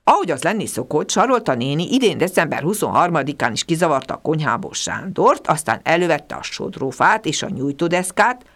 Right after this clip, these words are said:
mákot és diót darált, tojást tört, élesztőt futtatott, kevert, kavart, nyújtott, sodort, sütött, és mire Rezső bácsi megjött a piacról, az asztalon ott pihent a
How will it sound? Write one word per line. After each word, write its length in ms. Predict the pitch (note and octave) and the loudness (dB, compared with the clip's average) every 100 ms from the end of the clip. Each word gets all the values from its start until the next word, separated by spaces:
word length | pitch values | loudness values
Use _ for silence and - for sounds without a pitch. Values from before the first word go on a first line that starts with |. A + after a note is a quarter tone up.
| _ | _
mákot 580 | - D3 F#3 G3 F3+ E3+ | -2 2 4 4 0 -4
és 180 | - A#2+ | -6 -6
diót 380 | D3+ D3+ - - | -4 -4 -6 0
darált, 600 | D3 G3 G#3+ A3 A3 - | 2 4 4 4 -2 -4
tojást 520 | D3 D3+ D#3 F3 - | 0 2 2 2 0
tört, 320 | F#3+ G3+ G#3+ | 0 0 -2
élesztőt 640 | - F3 D3+ B2 - D#2+ - | -2 0 0 -2 -6 -12 -4
futtatott, 760 | G#3+ A3 F#3 F#3+ G#3 G#3 - _ _ | -4 0 0 2 0 -2 -8 _ _
kevert, 560 | - F#3+ F3 E3 E3 - | 2 2 4 2 2 -2
kavart, 580 | C3 C#3 C#3+ F#3 F#3+ - | -2 0 2 2 -2 -4
nyújtott, 640 | D#3+ D#3 D3 E3+ G3+ A3+ | 0 0 -2 -2 -2 -2
sodort, 540 | - - - E3+ A#3+ | -6 -4 0 0 0
sütött, 520 | - D3 F3 B3+ - - - | -4 -4 0 0 -2 -20 -6
és 300 | G#3 F#3+ - | -2 -2 0
mire 260 | G4+ E3+ | 2 2
Rezső 280 | F#3 B3+ E3+ | 2 2 2
bácsi 360 | D3+ F#3+ F#3+ D3+ | 4 4 2 -2
megjött 380 | F#3 E3 B2+ | 0 0 -4
a 80 | - | -8
piacról, 640 | - A#3 A#3 A#3 A3 G#3 G3+ - _ | -2 2 2 2 0 0 -2 -10 _
az 180 | - C#3 - | -14 -6 2
asztalon 520 | D#4 - - D3 C3+ | 4 4 0 -2 -2
ott 300 | - B3+ C4+ | 0 0 -2
pihent 360 | - D#3 B2+ | -6 -6 -8
a 100 | A#2 | -10